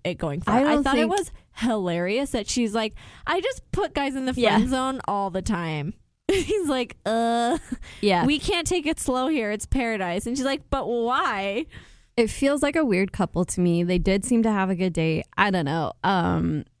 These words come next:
Speaker 2: I just hope Abigail finds somebody who sees her as something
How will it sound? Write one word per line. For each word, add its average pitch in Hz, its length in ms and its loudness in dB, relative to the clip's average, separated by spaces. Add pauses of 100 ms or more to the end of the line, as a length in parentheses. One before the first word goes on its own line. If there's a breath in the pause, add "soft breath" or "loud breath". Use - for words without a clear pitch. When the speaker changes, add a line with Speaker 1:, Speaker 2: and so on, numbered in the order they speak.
(120)
Speaker 2:
I 226 100 4
just 294 220 0
hope 349 180 2
Abigail 196 640 0
finds 175 420 2
somebody 165 500 2 (120)
who 160 500 0
sees 180 360 -4
her 180 100 2
as 160 140 -2
something 160 340 -4